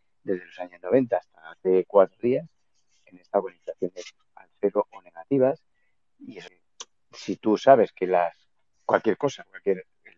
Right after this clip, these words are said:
una casa va a valer menos el año que viene, no te da por comprártela, ¿vale? Entonces, ese es, este es el tema de la inflación, ¿vale? Por eso se estima, o por eso en su momento se dijo, "Vamos a poner un dos por ciento". Y a raíz de ese,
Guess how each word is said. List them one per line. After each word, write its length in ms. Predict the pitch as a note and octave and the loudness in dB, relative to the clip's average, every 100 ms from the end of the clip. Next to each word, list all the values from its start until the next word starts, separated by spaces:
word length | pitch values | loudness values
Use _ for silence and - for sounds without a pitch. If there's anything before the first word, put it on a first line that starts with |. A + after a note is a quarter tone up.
| _ | _
una 100 | G#2 G2+ | -10 0
casa 340 | C3+ - E2 - _ _ _ - | 0 0 -12 -12 _ _ _ -6
va 80 | G2+ | 0
a 40 | |
valer 220 | G2+ G2+ G2 | 4 4 2
menos 300 | G2+ G2+ G2 | 0 -4 -4
el 60 | G#2 | -4
año 160 | G2+ | 0
que 80 | G#2 | 2
viene, 280 | G#2+ A#2+ D3 | 2 2 0
no 120 | C3 | -2
te 120 | A#2 | 0
da 80 | G2 | -2
por 140 | F#2 - | -2 -10
comprártela, 500 | _ - D#3+ - - - | _ -6 -6 -8 -20 -20
¿vale? 180 | A2+ _ _ _ _ | -20 _ _ _ _
Entonces, 280 | _ _ - _ | _ _ -20 _
ese 180 | F#2+ A#2 | -8 -8
es, 160 | - - | -6 -2
este 240 | A#2 - | -2 -2
es 80 | A#2+ | -6
el 100 | G2+ | -6
tema 180 | - F#2 | -6 -12
de 60 | F2+ | -12
la 80 | F2 | -16
inflación, 380 | _ _ _ _ _ | _ _ _ _ _
¿vale? 120 | _ _ _ _ _ _ | _ _ _ _ _ _
Por 180 | F#2+ F#2+ | 0 2
eso 200 | G#2+ B2 | 2 -4
se 120 | - | -20
estima, 460 | G2+ - C3 B2 C3 - _ F#2 | -20 -6 -6 -6 -10 -12 _ _
o 40 | F2 | _
por 140 | - | -6
eso 180 | F#2 G2 | -4 -4
en 60 | G2+ | -12
su 140 | - | -12
momento 360 | G2+ G2 B2 - F2 _ | -14 -8 -6 -6 -8 _
se 60 | - | -14
dijo, 240 | F2+ F2 - _ _ _ _ - | -8 -8 -10 _ _ _ _ -8
"Vamos 200 | C3 C3+ | -6 -4
a 60 | |
poner 200 | C#3+ D3 | 0 0
un 100 | C#3 | 2
dos 140 | A2+ - | 0 0
por 180 | A2 - | -2 -6
ciento". 260 | F2+ _ _ - | -12 _ _ 0
Y 140 | A#2 | 4
a 80 | A#2+ | 4
raíz 280 | A2+ B2 D3+ | 6 4 4
de 120 | E3 | 2
ese, 320 | E3+ - F#3 | 2 0 -6